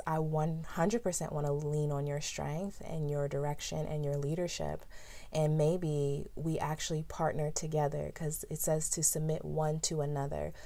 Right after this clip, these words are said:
So maybe we partner together, submitting one to another in terms of how we make decisions for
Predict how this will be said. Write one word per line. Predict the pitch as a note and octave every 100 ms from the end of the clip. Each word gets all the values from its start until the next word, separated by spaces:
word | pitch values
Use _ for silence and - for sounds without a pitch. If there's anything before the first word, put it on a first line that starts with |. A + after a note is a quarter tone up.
| -
So | - E3+
maybe | E3 E3+
we | F3 E3+
partner | - - E3+ - D#3
together, | D#3 D#3+ D3+ D#3 E3+ D3
submitting | C#3+ - D#3+ D#3 D3 D3+
one | D3 D3
to | C#3+ E3
another | D3 D3 D3+ D3+ C#3 D3 - -
in | - D3+
terms | - D#3+ D3 D3+
of | D3 D3 D3+ - - - - -
how | - - D#3+
we | D#3+
make | D3+ C#3
decisions | D3+ - D3 D3 C#3+
for | - D3+